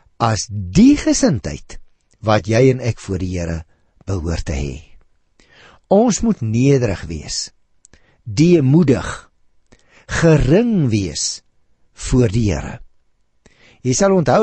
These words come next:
luisteraar, in Matteus vyf vers drie, in die bergpreek van die Here Jesus, praat hy juis oor die wat weet hoe afhanklik hulle van God is. Sjoe, dis baie keer vir my, ek weet nie van jou nie,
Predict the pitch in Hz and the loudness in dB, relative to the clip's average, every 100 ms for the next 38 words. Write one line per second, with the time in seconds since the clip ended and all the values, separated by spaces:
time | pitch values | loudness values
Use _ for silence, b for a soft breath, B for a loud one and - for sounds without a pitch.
0 | 180 127 - 135 117 117 117 110 110 165 | 2 0 0 0 2 0 -2 -4 -2 0
1 | 165 139 - - 165 - 147 104 104 - | 0 0 -2 0 0 2 0 0 0 0
2 | 90 - _ _ _ B B B B 175 | 0 -8 _ _ _ B B B B 0
3 | 160 117 127 247 269 - 170 170 - 139 | 2 2 2 2 2 0 0 -2 -2 -2
4 | 117 110 104 175 240 - - - _ _ | 0 0 0 0 0 -4 -8 -12 _ _
5 | - B B B 196 196 147 117 165 123 | -20 B B B 0 0 0 4 4 4
6 | 117 185 311 - - 160 101 101 294 165 | 2 4 4 0 2 2 2 2 4 4
7 | 147 - _ _ _ b - 156 - 104 | 0 -4 _ _ _ b -2 -2 -2 -2
8 | 104 233 269 143 214 175 147 120 160 190 | 4 4 4 2 2 0 -2 2 2 0
9 | 165 185 208 220 - 311 - - - - | 0 0 0 -2 -2 -4 -4 -8 -10 -16
10 | _ _ _ _ _ _ _ _ _ _ | _ _ _ _ _ _ _ _ _ _
11 | _ _ - 196 269 - _ _ _ _ | _ _ -6 0 0 0 _ _ _ _
12 | _ _ _ _ 113 92 117 165 165 151 | _ _ _ _ -16 -2 2 2 2 2
13 | 151 120 107 98 101 151 117 113 - 87 | 2 0 -6 -4 2 2 2 -2 -8 -6
14 | 117 156 110 101 110 147 113 110 | -4 -2 -4 -2 2 2 2 -4